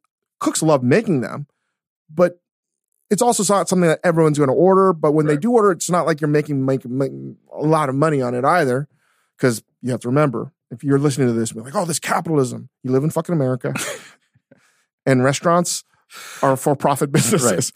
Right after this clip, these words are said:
Speaker 2: And things cost
Speaker 1: Cost money.
Speaker 2: money. <laughs>
Speaker 1: Um, <laughs>
Speaker 2: Mussels in general might just be white catnip. 'Cause you know
Speaker 1: Well,
Speaker 2: the
Speaker 1: it
Speaker 2: other
Speaker 1: is.
Speaker 2: favorite is the s-, sushi restaurant baked mussel.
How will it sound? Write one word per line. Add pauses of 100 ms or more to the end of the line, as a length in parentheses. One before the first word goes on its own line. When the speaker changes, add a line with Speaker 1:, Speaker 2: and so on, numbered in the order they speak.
Speaker 2:
And
things
cost
Speaker 1:
Cost
money.
Speaker 2:
money.
<laughs>
Speaker 1:
Um, (260)
<laughs> (2000)
Speaker 2:
Mussels
in
general
might
just
be
white
catnip. (240)
'Cause
you
know
Speaker 1:
Well,
Speaker 2:
the
Speaker 1:
it
Speaker 2:
other
Speaker 1:
is.
Speaker 2:
favorite (460)
is
the (240)
s-,
sushi
restaurant (200)
baked
mussel.